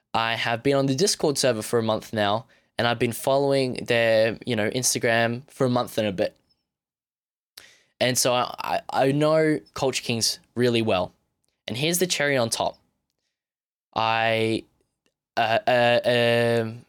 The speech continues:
a sale pops up on their Instagram page, and it's fifteen percent off. "Okay, this is my opportunity. I've been waiting for some time now to do it." Head onto the sales page, and there I am.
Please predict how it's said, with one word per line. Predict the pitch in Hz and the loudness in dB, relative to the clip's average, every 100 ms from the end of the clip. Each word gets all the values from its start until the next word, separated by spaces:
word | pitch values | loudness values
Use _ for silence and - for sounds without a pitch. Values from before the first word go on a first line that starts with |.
| - | -4
a | |
sale | - 175 160 113 90 _ _ | -2 2 2 0 -4 _ _
pops | - - 135 | -6 -2 0
up | 110 | -2
on | - 120 | -2 0
their | 117 113 110 | 2 2 2
Instagram | 113 110 113 104 101 | 0 -2 -2 -2 -2
page, | 98 90 90 - - _ _ _ _ _ _ _ _ _ - | -2 -4 -2 -6 -8 _ _ _ _ _ _ _ _ _ -4
and | 104 104 98 | -2 0 -2
it's | - 107 - | -2 -2 -2
fifteen | - 160 160 151 | -2 -2 0 -2
percent | 135 127 120 110 | 0 0 0 0
off. | 92 - - _ _ _ _ - | -4 -8 -16 _ _ _ _ -2
"Okay, | 131 123 98 - - | 0 -2 -2 -8 0
this | 170 175 | 0 2
is | 202 | 0
my | 175 165 | 2 2
opportunity. | 147 139 139 127 110 110 | 0 -2 0 0 0 0
I've | 117 | 0
been | 127 120 | 0 2
waiting | 143 175 190 | 2 2 0
for | 170 | 0
some | - 165 190 | 0 0 0
time | 202 - 151 139 | -2 -2 0 2
now | 127 120 123 - _ _ _ - | 2 2 0 -4 _ _ _ -12
to | 120 | 0
do | 135 131 | 2 2
it." | 131 - _ _ _ _ _ _ _ _ | 0 -8 _ _ _ _ _ _ _ _
Head | - 185 | -2 2
onto | 180 180 185 | 2 2 0
the | |
sales | 151 - 123 123 | 0 2 0 0
page, | - 117 117 | 0 0 0
and | 113 113 | -4 0
there | 110 110 | 2 2
I | |
am. | 104 92 | 0 -2